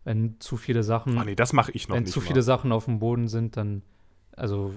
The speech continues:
Speaker 1: wenn sich das innerhalb von fünf Tagen so anhäuft, dann hab ich schon so ein bisschen das Bedürfnis, das zu fegen. <laughs> Äh, aber ich, manchmal gibt's auch Wochen, wo dann fünftausend Papiere auf meinem Schreibtisch,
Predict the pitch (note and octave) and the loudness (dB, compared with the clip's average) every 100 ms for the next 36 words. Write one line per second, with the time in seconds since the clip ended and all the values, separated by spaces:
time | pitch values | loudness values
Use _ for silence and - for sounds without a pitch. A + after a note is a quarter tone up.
0 | - G#2+ A2 G#2 G#2+ A2+ B2 G#2+ A2 - | -4 -2 0 -2 -2 -2 0 0 0 -2
1 | G#2+ - A2+ - A2+ A2 G#2 A2 A#2 A#2 | -4 -2 -2 2 2 2 0 0 0 0
2 | A2+ - G#2+ G#2 G#2+ G#2+ A#2+ G#2+ G#2+ G#2 | 0 -4 -4 -4 -4 -4 -2 -2 -4 -6
3 | A#2 G2+ - A2 G2+ - G2+ A2 F#2 - | -6 -8 -8 -10 -8 -6 -8 -8 -10 -16
4 | - _ - _ - - - - A#2 G#2+ | -20 _ -20 _ -18 -12 -8 -2 0 0
5 | A2+ A2+ - A#2 - - - - - - | -2 -4 -4 -4 -6 -16 -18 -18 -20 -8
6 | - G2+ G#2+ A2 A2 A2 A2 A#2+ G#2+ - | -2 2 6 6 8 8 6 2 -4 -10
7 | - B2 G#2 A#2+ G#2+ G#2+ G#2 F#2+ G#2+ - | -8 -4 -2 0 -2 -2 -6 -2 -2 0
8 | G#2 G2+ G2+ G2 G2 - - - - - | -2 0 0 -2 -4 -8 -16 -20 -20 -20
9 | - - - - A2 - G#2+ G#2+ A2 B2 | -20 -20 -16 -8 -8 -2 0 0 -2 -2
10 | C3+ A2+ G#2 A2+ F#2+ - G#2+ - G#2+ - | 0 0 0 -2 -4 -2 -4 -2 -6 -6
11 | - | -14